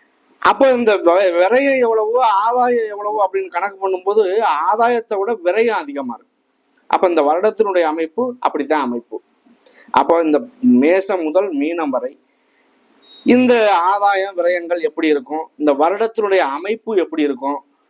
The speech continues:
அப்படிங்கிற ஒரு விஷயத்த வந்து கொஞ்சம் நம்ம விரிவாவே பார்த்துருவோம். அன்பார்ந்த மீன ராசி அன்பர்களே, மீன ராசி அப்படிங்கிறது வந்து பாத்தீங்க அப்படின்னா,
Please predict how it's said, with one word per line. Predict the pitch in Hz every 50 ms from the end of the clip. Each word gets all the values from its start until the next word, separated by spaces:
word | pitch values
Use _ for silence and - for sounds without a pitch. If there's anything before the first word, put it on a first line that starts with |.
| _ _ -
அப்படிங்கிற | 143 170 180 202 208 190 185
ஒரு | 180 170 156 151
விஷயத்த | 147 - 175 175 170 175 160
வந்து | 147 143 143 180 226 240 - _ _ _ _ _ _ _
கொஞ்சம் | - 165 165 165 165
நம்ம | 151 147 139
விரிவாவே | 139 143 147 135 131 135 139 -
பார்த்துருவோம். | 117 110 - - - 80 _ _ _ _ _ _ _ _ _ _ _ _ _ _ _ _ _ _ _ _ _ - 254 233 - - 269
அன்பார்ந்த | 262 135 160 - 202 202 202 208 208 202 196 180 170 160 143 131 123 - _ _ _ _ _ _ _ _ _ _ _ _ _ _ _ _ _ _ _ _
மீன | - 139 160 185 208 220 226 220 208
ராசி | 185 175 170 175 180 - - 185
அன்பர்களே, | 160 139 139 131 131 127 113 107 98 - _ _ _ _ _ _ _ _ _ _ _ _ _ _ _ _ - - - - - - - - - - - - -
மீன | 160 190 226 240 247 247 240
ராசி | 220 202 196 196 196 - 196 202 202 196 - - _ _ _ _ _ _ _ -
அப்படிங்கிறது | 131 143 156 170 165 170 160 165 170 170
வந்து | 180
பாத்தீங்க | 165 165 160 147 160 156 147 135
அப்படின்னா, | 147 160 156 143 123 123 143